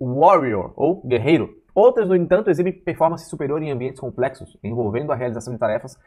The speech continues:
relacionadas à memória e à atenção. A chamada estratégia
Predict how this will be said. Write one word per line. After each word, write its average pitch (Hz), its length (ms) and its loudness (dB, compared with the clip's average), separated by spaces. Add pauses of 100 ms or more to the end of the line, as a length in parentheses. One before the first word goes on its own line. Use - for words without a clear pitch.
(240)
relacionadas 180 640 -2
à 131 80 -4
memória 120 560 -4
e - 140 -4
à 117 80 0
atenção. 123 480 -8 (720)
A 113 100 -12
chamada 101 240 -4
estratégia 117 500 -4